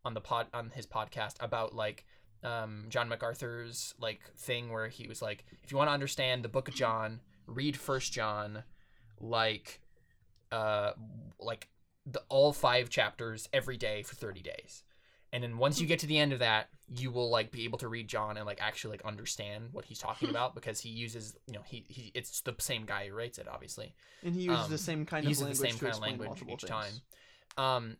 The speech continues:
Speaker 1: and so I did that, like, for the entire, m-, for the most of the entirety of the time that we were in First John, I read the entirety of First John every day,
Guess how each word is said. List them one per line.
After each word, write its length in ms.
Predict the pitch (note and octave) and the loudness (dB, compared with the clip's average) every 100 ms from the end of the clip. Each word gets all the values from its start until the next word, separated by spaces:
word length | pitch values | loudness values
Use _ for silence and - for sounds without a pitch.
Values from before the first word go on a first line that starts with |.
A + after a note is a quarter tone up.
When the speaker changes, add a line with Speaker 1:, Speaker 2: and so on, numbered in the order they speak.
| _ | _
Speaker 1:
and 240 | C#3+ C#3+ C#3 | 2 4 4
so 260 | F3+ C3+ | 8 10
I 220 | B2+ A#2+ C3+ | 10 6 6
did 260 | C#3+ B2+ | 4 0
that, 220 | C#2+ B1 - | -2 -6 -6
like, 160 | A#2+ | -8
for 160 | - C3+ | -4 -4
the 140 | B2+ | -2
entire, 760 | B2 A#2 - C#3+ C#3 D#3 E3+ E3+ | -6 -4 -6 6 6 6 0 0
m-, 200 | D3 D3 - | -2 -2 -4
for 160 | - | -6
the 120 | C#3+ C3 | -4 -2
most 420 | B2+ C#3 D3 E3 | -2 0 0 -2
of 60 | |
the 100 | E3+ | -6
entirety 560 | C3 - C#3 C3 D3+ D#3+ | -8 -4 0 2 2 -2
of 80 | D3 | -4
the 60 | |
time 480 | C3 B2+ A#2 A#2 A#2 | -6 -4 -4 -4 -4
that 140 | A2 - | -6 -8
we 340 | A#2+ A#2 A#2+ A2+ | -12 -8 -8 -8
were 180 | A#2 - | -10 -4
in 220 | B2+ C3 | -4 -4
First 420 | - A#2+ A#2 - | -6 -6 -6 -6
John, 380 | G#2+ C#2 - - - - _ - | -6 -6 -8 -12 -20 -20 _ 2
I 140 | G#2+ B2+ | 4 6
read 220 | B2 A#2+ | 4 2
the 100 | A#2 | -2
entirety 420 | A2 - A#2 A#2+ A#2 | -10 -2 0 0 -4
of 80 | |
First 260 | - A2+ - | -8 -8 -6
John 200 | G#2 G#2+ - | -6 -6 -4
every 280 | A#2 A2+ A#2 | -6 -6 -6
day, 400 | G#2+ F#2 G#2 | -4 -4 -6